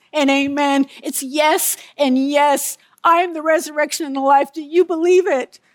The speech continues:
And I spilled my cup and I said, "Yes, yes." My sister and Robin are alive like they've never been alive. They are present and conscious with the Lord.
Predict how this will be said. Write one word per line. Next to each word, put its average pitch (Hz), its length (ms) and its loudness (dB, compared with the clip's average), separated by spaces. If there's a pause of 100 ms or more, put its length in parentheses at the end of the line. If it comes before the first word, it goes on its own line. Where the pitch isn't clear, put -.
(160)
And 269 100 -2
I 277 80 4
spilled 403 420 2
my 311 160 2
cup - 340 -4
and 339 100 -18
I 294 60 -8
said, - 200 -12 (100)
"Yes, - 840 -6 (320)
yes." - 1040 -10 (2250)
My - 100 0
sister 359 680 -2
and 269 200 -2
Robin 294 460 2 (220)
are 285 120 2
alive 277 540 2
like 277 160 -2
they've 262 160 -2
never 254 220 -4
been 240 160 -10
alive. 220 640 -4 (1200)
They 320 200 0
are 285 200 4
present 311 800 -4
and 247 200 -10
conscious - 520 -12
with 254 160 -8
the 240 100 -6
Lord. 233 520 -2